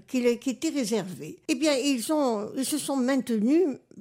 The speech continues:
harmonieusement et très bien. Bon, si vous allez dans une boulangerie à Ajaccio le premier novembre, ou le deux novembre, vous allez acheter le pain des morts, à Bastelli dei Morti.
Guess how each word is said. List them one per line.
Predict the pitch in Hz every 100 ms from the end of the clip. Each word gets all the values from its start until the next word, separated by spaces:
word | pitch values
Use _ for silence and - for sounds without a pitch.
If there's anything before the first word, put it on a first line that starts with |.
| 202
harmonieusement | 254 233 254 247 240 190 214 247 320
et | 277 220
très | - 214
bien. | 165 156 156
Bon, | 196
si | 208 339
vous | 285 240
allez | 247 214 214 190 160 - 262
dans | 202
une | 180 226 208
boulangerie | 185 226 185 165 226 196 196 180
à | 170
Ajaccio | 170 175 165 - 233 190 160
le | - 214
premier | 214 220 214 214
novembre, | 190 185 180 247 311 277 165 160 -
ou | 202
le | 196
deux | 190 254
novembre, | 214 202 277 247
vous | 208
allez | 208
acheter | 202 196 -
le | 254
pain | 196 220 214
des | 196
morts, | 190 170 151 170 175
à | - 190
Bastelli | 202 196 - 277 247
dei | 196 214
Morti. | 190 170 151 156 -